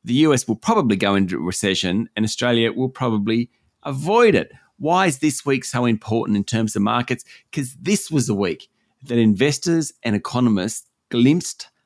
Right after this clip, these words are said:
light at the end of the tunnel. There are real signs. Are you laughing at me?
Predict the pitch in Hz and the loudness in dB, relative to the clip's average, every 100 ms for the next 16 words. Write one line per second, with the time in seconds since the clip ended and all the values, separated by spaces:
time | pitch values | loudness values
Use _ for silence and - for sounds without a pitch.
0 | _ - 98 117 139 160 - _ _ _ | _ -8 -2 2 2 0 -6 _ _ _
1 | 104 80 107 - 117 123 127 120 - 107 | -6 0 0 0 0 2 0 -2 -6 -6
2 | 101 113 - 90 90 78 60 - - - | -2 -4 -4 -4 -2 -4 -6 -12 -20 -20
3 | - - 117 110 110 123 156 160 160 - | -20 -10 -2 2 4 4 4 2 0 0
4 | 131 113 82 85 185 220 - - - _ | 2 2 0 0 0 0 -4 -16 -20 _
5 | _ - _ _ _ _ - 311 359 240 | _ -20 _ _ _ _ -6 0 2 4
6 | 110 85 92 80 254 240 | 2 0 -2 0 -2 -4